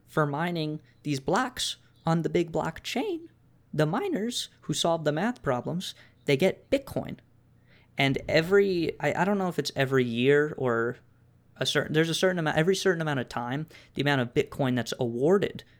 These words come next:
to a miner goes down over time. So it started out with, like, you know,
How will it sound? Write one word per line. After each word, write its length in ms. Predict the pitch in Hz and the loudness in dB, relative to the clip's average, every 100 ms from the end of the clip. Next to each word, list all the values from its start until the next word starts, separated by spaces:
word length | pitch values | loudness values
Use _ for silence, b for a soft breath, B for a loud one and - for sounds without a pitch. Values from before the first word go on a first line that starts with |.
| b | b
to 120 | - 120 | -4 -2
a 60 | |
miner 480 | 117 117 113 117 135 - _ _ _ - | -2 -4 -4 -4 -6 -10 _ _ _ -4
goes 260 | - 135 127 | 4 6 6
down 540 | - 131 117 - 135 - | 4 4 2 -2 -6 -2
over 220 | 127 113 | -2 -2
time. 440 | - 117 - - - b b b | -6 -8 -8 -12 -16 b b b
So 340 | - 120 120 - | 0 0 0 -4
it 100 | 135 | -2
started 320 | - 185 160 | 4 4 6
out 220 | 156 - | 4 4
with, 180 | 139 135 | 0 0
like, 320 | 131 123 - _ b b - - 135 - - | -4 -6 -12 _ b b -20 -16 -16 -10 -2
you 180 | 147 | 0
know, 160 | 123 | 2